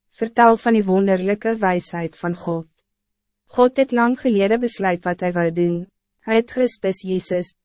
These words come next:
ons Heere, gestuur om dit te doen. Ons behoort aan Christus en ons glo in hom. Daarom is ons niet bang om vir God iets te vra nie.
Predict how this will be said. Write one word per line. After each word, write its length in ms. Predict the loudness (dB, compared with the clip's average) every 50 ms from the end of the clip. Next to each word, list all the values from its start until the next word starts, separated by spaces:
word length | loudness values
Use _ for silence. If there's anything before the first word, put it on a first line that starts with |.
| _ _
ons 240 | -4 -4 -4 -4 -6
Heere, 480 | -4 -2 -2 0 0 -2 -4 -6 -8 -14 _ _ _ _
gestuur 580 | _ -10 -10 -10 -8 _ -2 0 2 2 2
om 120 | 2 2 0
dit 200 | 0 0 -2 _
te 140 | -6 -4 -2
doen. 320 | 0 0 0 0 -4 -8 -14 _ _ _ _ _ _ _ _ _ _ _ _ _
Ons 220 | -2 -2 -2 0
behoort 380 | 0 2 4 4 4 4 4 2
aan 180 | 2 2 2 -2
Christus 560 | -4 -6 -6 -6 -6 _ -4 -4 -4 -4 -6
en 180 | -6 -4 -4
ons 200 | -2 -2 -4 -6
glo 220 | -6 -4 0 0 0
in 160 | 0 0 -2
hom. 300 | -2 -2 -4 -6 -6 -10 -12 _ _ _ _ _ _
Daarom 380 | _ 4 4 6 6 4 4 4
is 160 | 2 0 0
ons 200 | -2 -2 0 0
niet 180 | 0 0 2 2
bang 220 | 2 0 2 0
om 100 | -2 -4 -4
vir 140 | -6 -8 -4
God 240 | -2 -2 -2 0 -2
iets 220 | -6 -6 -6 -8 -12
te 80 | -12
vra 300 | -12 -6 -6 -4 -2 -2 -2
nie. 220 | -2 -4 -6 -8